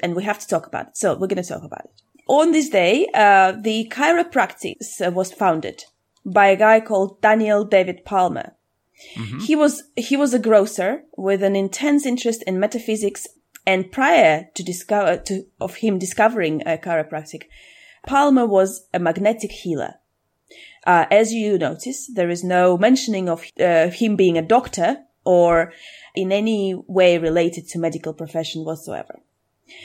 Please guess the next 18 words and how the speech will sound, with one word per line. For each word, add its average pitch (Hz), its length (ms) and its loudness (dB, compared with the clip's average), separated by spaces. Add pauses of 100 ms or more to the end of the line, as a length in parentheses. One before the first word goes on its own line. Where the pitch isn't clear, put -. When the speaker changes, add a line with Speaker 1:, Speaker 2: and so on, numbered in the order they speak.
(280)
Speaker 1:
He 262 160 0
also 359 300 2
had 208 180 0
interest 160 600 -6
in, 170 300 -2
uh, 160 300 0
phrenology, 185 800 -2 (400)
diagnosing 214 680 2
diseases 214 560 0
based 196 360 0
on 180 120 -2
the 175 80 -2
bump 202 400 0
on 180 160 -4
the 180 60 -4
skull, 147 560 -2 (220)
and 247 380 4
spiritualism. 180 760 -2